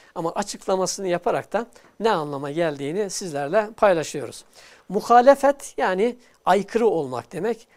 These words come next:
Lil havadis, havadis de sonradan meydana gelenler, sonradan, e, yaratılanlar, yani hadis olanlar demek, sonradan yaratılanlar anlamına gelir. Demek ki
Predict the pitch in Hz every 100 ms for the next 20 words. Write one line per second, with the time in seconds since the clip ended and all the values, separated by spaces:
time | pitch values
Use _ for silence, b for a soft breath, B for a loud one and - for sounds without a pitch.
0 | b 220 226 - 190 180 170 233 254 -
1 | b - 202 208 208 254 - 220 233 B
2 | B B - 226 233 226 226 226 165 165
3 | 151 143 135 131 135 135 147 226 202 214
4 | 214 196 185 185 151 139 135 131 120 151
5 | 143 135 131 127 123 127 156 147 127 151
6 | 156 170 226 - 147 147 139 135 165 254
7 | 247 B B B 240 233 214 202 190 170
8 | 160 139 151 143 139 139 135 127 127 120
9 | 117 113 - b b b b 226 285 277
10 | 170 214